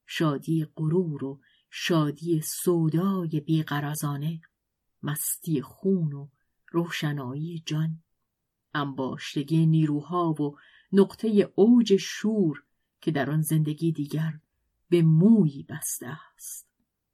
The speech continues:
اما آن مو محکم است. زندگی بر می جهد. هوا و زمین از آن من است. ژورژ بی آنکه چیزی به پدر خود گفته باشد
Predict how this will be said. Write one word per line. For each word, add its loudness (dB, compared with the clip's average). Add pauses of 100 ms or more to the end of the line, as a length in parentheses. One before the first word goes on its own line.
(320)
اما -6
آن -10
مو 4 (760)
محکم -8
است. -14 (360)
زندگی 2
بر -6
می -2
جهد. -8 (320)
هوا 4
و 6
زمین 6 (420)
از -6 (220)
آن 0 (140)
من -2
است. -10 (680)
ژورژ 6 (200)
بی 4
آنکه 2
چیزی 0
به -2
پدر -2
خود -6
گفته -4
باشد -8